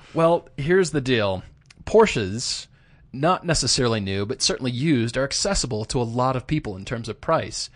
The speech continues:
which means I can't go out and pick Aston Martin or McLaren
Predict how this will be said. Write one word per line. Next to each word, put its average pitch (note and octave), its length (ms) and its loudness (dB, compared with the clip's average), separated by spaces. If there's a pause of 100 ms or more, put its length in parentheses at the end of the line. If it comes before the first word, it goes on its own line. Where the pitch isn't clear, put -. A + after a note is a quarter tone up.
(540)
which D#3 180 2
means E3 280 2
I F#3 120 0
can't F#3 260 -4
go E3+ 120 2
out E3+ 100 2
and C#3+ 100 -8
pick E3+ 160 -2
Aston D3 360 -4
Martin C3 280 0
or A#2+ 100 -4
McLaren C#3 760 -2